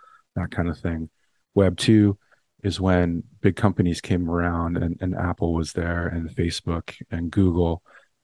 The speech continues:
um, but they were all centralized. Now, Web three is really about a new internet that's decentralized, that's got embedded cryptocurrency or digital money payments, um, right there with it all. And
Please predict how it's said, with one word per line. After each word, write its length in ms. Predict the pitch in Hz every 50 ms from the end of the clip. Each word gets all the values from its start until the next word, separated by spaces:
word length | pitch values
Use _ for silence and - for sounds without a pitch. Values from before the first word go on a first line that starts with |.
| _ _ _ _
um, 320 | - 95 90 85 85 85 82
but 160 | - - -
they 100 | 110 92
were 100 | 92 92
all 120 | 92 85
centralized. 720 | 80 - - 90 80 - - 78 80 78 76 78 76 - - _ _ -
Now, 80 | 90 87
Web 280 | 82 92 92 90 85
three 540 | - - - - 92 101 98 92 90 87 85 - - - - - _ _ _
is 220 | - 98 87 80 87
really 400 | 90 90 90 90 85 85 85 - - _ _ _ -
about 420 | 107 85 90 87 85 90 - -
a 60 | 101
new 220 | 92 90 95 92 92
internet 460 | 92 92 90 87 87 85 82 87 - _ _ _ _ _ _ -
that's 160 | - - -
decentralized, 880 | - 101 104 - - 95 92 - - 90 90 87 85 82 82 85 - - -
that's 180 | 87 82 - -
got 300 | - 104 95 92 92 - _ _ _ _ _ _ -
embedded 640 | 101 92 87 80 92 87 87 90 87 82 82 - - _ _ _ _ _ _ _ _ -
cryptocurrency 840 | - 104 - - 98 87 - - - 95 92 87 - - 95 90
or 120 | 85 82 80
digital 360 | - 95 90 - - 98 87
money 440 | 82 85 85 85 87 87 87 90 - _ _ _ _
payments, 600 | - - 92 90 90 90 87 82 - - - - - - _
um, 400 | - 92 85 82 82 85 82 - - -
right 400 | 95 90 87 92 90 92 - -
there 260 | - 98 90 87 87
with 260 | 82 82 90 90 80 92
it 100 | 82 87
all. 380 | 85 85 85 80 80 80 - -
And 400 | - 90 85 82 82 82 82